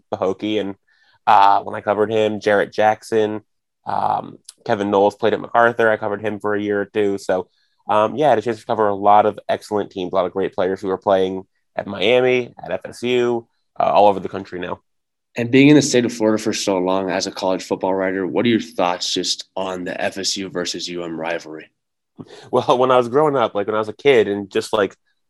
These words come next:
Speaker 1: getting into sports, it was when Miami was, like, the best team in college football. Like, one of my first sports memories is, like, just all the buzz around, like, the two thousand one Hurricanes, like, Ken Dorsey,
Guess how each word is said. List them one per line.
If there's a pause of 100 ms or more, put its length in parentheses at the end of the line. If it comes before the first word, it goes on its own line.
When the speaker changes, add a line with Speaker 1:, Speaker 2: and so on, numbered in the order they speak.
(120)
Speaker 1:
getting
into
sports,
it
was
when
Miami
was,
like, (180)
the
best
team
in
college
football.
Like, (320)
one
of
my (120)
first (720)
sports
memories
is,
like, (360)
just
all
the
buzz
around,
like,
the
two
thousand
one
Hurricanes,
like,
Ken
Dorsey,